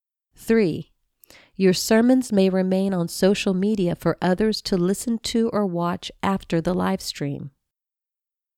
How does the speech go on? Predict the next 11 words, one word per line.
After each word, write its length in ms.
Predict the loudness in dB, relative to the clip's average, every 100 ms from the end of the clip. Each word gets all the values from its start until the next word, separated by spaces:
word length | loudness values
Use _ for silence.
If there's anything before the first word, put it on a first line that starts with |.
| _ _ _
What 240 | -2 2 2
you 160 | 2
need 320 | 2 2 0 -4
to 100 | -6
prepare. 680 | -4 -2 -2 -2 -4 -10 _ _ _ _ _ _ -8
One, 400 | -2 -2 -2 -8 _ _ _ _ _ -8
a 80 | -6
Bible 480 | 0 4 4 4
conference 640 | 0 -2 -4 -4 -8 -8 -10
team. 440 | -8 -6 -6 -10 _ _ _ _ _ _ _ _
Two, 480 | -4 0 2 0 -4